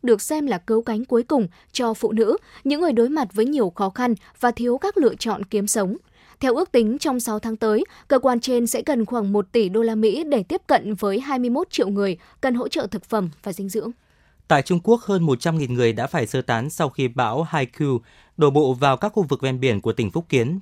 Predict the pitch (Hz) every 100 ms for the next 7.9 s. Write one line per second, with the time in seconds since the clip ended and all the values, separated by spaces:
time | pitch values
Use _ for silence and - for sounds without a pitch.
0 | - 123 110 117 110 131 131 107 - _
1 | - - - 160 170 151 143 165 190 156
2 | 135 160 - 147 120 120 104 120 - 113
3 | 175 - 135 120 185 - _ - 147 135
4 | 139 160 165 170 147 139 131 123 117 151
5 | - 147 117 110 190 131 104 127 127 110
6 | 87 _ _ 147 185 208 165 175 165 -
7 | 170 147 151 143 151 139 123 123 180